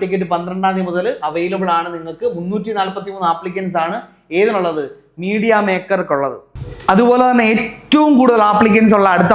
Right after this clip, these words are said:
മാസം ഫെബ്രുവരി മാസത്തെ പരീക്ഷയാണ് ജൂനിയർ കോപ്പറേറ്റീവ് ഇൻസ്പെക്ടറും അതുപോലെ അസിസ്റ്റന്റ്, കെ എസ് കാർഡ് ബാങ്ക് അസിസ്റ്റന്റും. അപ്പൊ ജൂനിയർ കോപ്പറേറ്റീവ് ഇൻസ്പെക്ടർ മുന്നൂറ്റി എഴുപത്തിയൊൻപത് ബാർ രണ്ടായിരത്തി ഇരുപത്തിയഞ്ചാണ് നോട്ടിഫിക്കേഷൻ നമ്പർ,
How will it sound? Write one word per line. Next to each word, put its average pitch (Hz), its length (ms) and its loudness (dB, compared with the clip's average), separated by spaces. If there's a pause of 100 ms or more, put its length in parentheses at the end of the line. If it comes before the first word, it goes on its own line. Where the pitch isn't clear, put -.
മാസം 185 220 2
ഫെബ്രുവരി 208 420 6
മാസത്തെ 202 260 2 (120)
പരീക്ഷയാണ് 185 640 2 (460)
ജൂനിയർ 240 300 4 (100)
കോപ്പറേറ്റീവ് 190 440 0
ഇൻസ്പെക്ടറും 185 680 -2
അതുപോലെ 175 340 2
അസിസ്റ്റന്റ്, 196 500 0 (380)
കെ 175 40 -2
എസ് 196 240 0
കാർഡ് 202 220 2
ബാങ്ക് 175 220 2
അസിസ്റ്റന്റും. 143 440 -8 (380)
അപ്പൊ 190 120 2 (100)
ജൂനിയർ 254 300 2
കോപ്പറേറ്റീവ് 233 500 -2
ഇൻസ്പെക്ടർ 226 440 -2
മുന്നൂറ്റി 214 400 0
എഴുപത്തിയൊൻപത് 220 640 -2
ബാർ 202 240 0
രണ്ടായിരത്തി 190 360 -4
ഇരുപത്തിയഞ്ചാണ് 196 800 -2 (340)
നോട്ടിഫിക്കേഷൻ 196 680 -6
നമ്പർ, 170 200 -4